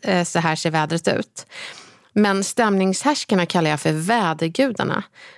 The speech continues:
Det är de som bestämmer om det ska vara solskenshumör eller mörker.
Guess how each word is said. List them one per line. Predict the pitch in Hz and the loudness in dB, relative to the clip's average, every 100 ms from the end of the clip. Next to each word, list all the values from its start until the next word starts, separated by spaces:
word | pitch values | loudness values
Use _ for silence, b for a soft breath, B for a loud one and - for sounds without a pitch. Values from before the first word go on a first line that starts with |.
| B | B
Det | 202 | 2
är | |
de | 196 220 226 | 2 2 0
som | - 185 | 0 -2
bestämmer | - 208 202 175 | 0 0 2 2
om | 156 | 0
det | 151 | -2
ska | 147 151 | -2 0
vara | 143 135 143 | 0 0 0
solskenshumör | - 170 151 156 151 - 170 190 180 | 0 0 0 -2 -2 0 2 2 0
eller | 180 151 139 135 135 | -2 -2 -2 -2 0
mörker. | 196 190 165 - 76 | 2 2 -2 -4 -4